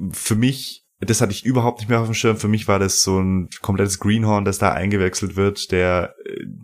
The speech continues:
ja, der, von dem man halt mal so in Spanien gehört hat, aber, ähm,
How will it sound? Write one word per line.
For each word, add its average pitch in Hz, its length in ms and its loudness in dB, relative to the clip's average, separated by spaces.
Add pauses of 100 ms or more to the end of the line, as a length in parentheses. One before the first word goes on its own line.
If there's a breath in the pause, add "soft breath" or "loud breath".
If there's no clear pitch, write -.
(200)
ja, 82 260 0 (920)
der, 90 140 0
von - 140 0
dem 101 120 4
man 98 320 2
halt 92 200 0
mal 92 220 2
so 90 440 0 (160)
in 98 100 -2
Spanien 90 380 0
gehört 90 320 0
hat, 87 160 0
aber, 80 320 -2 (580 loud breath)
ähm, 80 540 -10